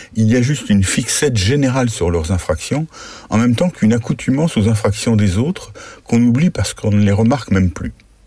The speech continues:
Peut-être connaissez-vous l'article R quatre cent quinze tiret deux. Tout conducteur ne doit s'engager dans une intersection que si son véhicule ne risque pas d'y être immobilisé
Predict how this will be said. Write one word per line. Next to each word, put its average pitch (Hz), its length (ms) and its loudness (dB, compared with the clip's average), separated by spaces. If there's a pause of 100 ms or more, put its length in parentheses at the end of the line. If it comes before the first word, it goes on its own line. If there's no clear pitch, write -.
(440)
Peut-être - 420 -4
connaissez-vous 113 560 2
l'article - 480 -2 (460)
R - 140 -2
quatre 117 180 -4
cent 110 180 0
quinze 143 300 -2
tiret 104 260 0
deux. 92 240 0 (800)
Tout 180 120 0
conducteur 110 720 0
ne 90 80 0
doit 117 160 4
s'engager 117 480 2
dans 92 160 2
une 95 180 2
intersection 92 680 -2 (320)
que 110 80 0
si 117 180 -2
son 135 180 0
véhicule 117 500 2
ne 85 80 2
risque 101 320 0
pas 110 220 0
d'y 87 160 -2
être - 220 -4
immobilisé 92 760 0